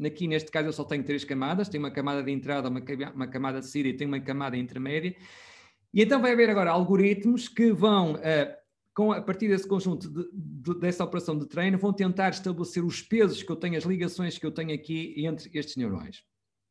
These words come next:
O que é que é isto do treino? Basicamente é dar imagens exemplo, dados de exemplo à minha rede, em que estão previamente classificados.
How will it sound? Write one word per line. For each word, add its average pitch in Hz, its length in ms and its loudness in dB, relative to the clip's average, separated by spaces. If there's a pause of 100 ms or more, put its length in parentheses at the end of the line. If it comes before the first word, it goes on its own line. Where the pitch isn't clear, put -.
(360)
O - 60 -12
que 208 120 0
é - 20 0
que 196 100 -2
é 180 60 4
isto 170 260 -2
do - 60 -12
treino? 110 260 -4
Basicamente 175 800 2
é 143 60 0
dar 143 420 0
imagens 143 680 -2 (400)
exemplo, 202 560 6
dados 160 580 0
de 139 240 -4
exemplo 113 560 -2
à 165 160 2
minha 135 240 2
rede, 123 320 -2
em 165 140 -6
que - 60 -12
estão 196 200 0
previamente 190 540 2
classificados. 190 760 -2